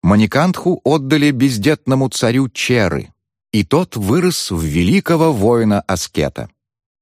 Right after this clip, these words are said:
Вскоре после усыновления Маникантхи его приемная мать родила сына. Желая, чтобы трон достался ее сыну, царица прикинулась больной – и попросила Маникантху принести ей молоко тигрицы.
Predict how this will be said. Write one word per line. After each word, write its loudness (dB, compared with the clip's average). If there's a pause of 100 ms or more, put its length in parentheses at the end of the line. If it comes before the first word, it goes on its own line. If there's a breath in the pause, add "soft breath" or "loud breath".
(280)
Вскоре 0
после 0
усыновления 0
Маникантхи -2 (160)
его 0
приемная 0
мать -2
родила -2
сына. -6 (680)
Желая, 0
чтобы -2
трон 0
достался -2
ее 0
сыну, -2
царица -2
прикинулась -2
больной – 2 (220)
и 4
попросила 0
Маникантху 0
принести -2
ей 0
молоко 2
тигрицы. -6